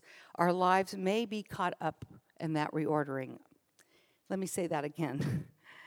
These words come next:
When we say yes to Jesus, our lives will be caught up in the reordering, the re-,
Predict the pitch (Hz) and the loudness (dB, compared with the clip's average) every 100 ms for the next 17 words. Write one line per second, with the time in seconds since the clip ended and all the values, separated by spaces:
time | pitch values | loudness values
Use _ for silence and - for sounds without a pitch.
0 | - - _ _ _ 170 165 190 - 208 | -20 -20 _ _ _ -4 0 -2 2 2
1 | 208 214 220 - 208 160 196 190 156 - | 4 4 2 -2 -6 -2 -2 0 -2 4
2 | 190 196 202 190 185 180 185 262 277 277 | 4 8 8 6 4 -4 2 6 6 6
3 | 254 202 208 - - 208 - 160 - 143 | 4 2 0 -2 4 4 4 0 0 -6
4 | - - _ _ 190 185 175 226 254 - | -16 -20 _ _ 2 4 4 2 4 6
5 | 208 208 214 208 208 208 196 - - - | 6 6 4 4 2 -6 -10 -16 -20 -20
6 | - 175 175 208 240 240 240 | 2 4 4 2 2 0 -4